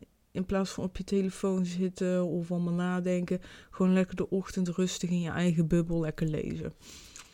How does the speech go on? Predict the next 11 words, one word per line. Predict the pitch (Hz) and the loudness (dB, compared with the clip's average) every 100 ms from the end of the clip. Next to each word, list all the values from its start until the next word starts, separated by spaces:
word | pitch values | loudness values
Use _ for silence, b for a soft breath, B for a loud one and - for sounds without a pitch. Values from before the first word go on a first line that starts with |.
| B B B B B B - | B B B B B B 0
Dus, | 240 233 208 - 208 | 4 4 2 -4 0
eh, | 190 180 | 0 2
ja, | 208 190 | 2 2
dat | 170 170 | 0 -2
vond | - 190 | 0 0
ik | 175 | 2
heel | 185 | 2
erg | 175 165 170 | 4 2 2
mooi. | 175 196 202 196 196 - | 2 2 0 -2 -4 -6
En, | - 180 185 180 180 | -6 -4 -2 -2 -2
eh, | 175 170 | -4 -6